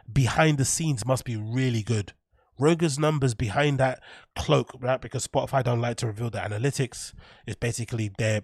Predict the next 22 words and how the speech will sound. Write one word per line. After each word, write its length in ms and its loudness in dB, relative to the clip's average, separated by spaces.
one 380 0
bargaining 540 2
chip 360 -8
and, 240 -8
you 80 -10
know, 140 -2
negotiation 580 -6
tactic 280 -6
they 80 -2
have. 360 2
Um, 200 -10
same 240 -4
with 120 -8
Netflix 440 -4
and 80 -6
whatever. 340 -6
But 240 4
I'm 160 4
pretty 300 -2
sure 260 0
that 160 -2
if 220 -6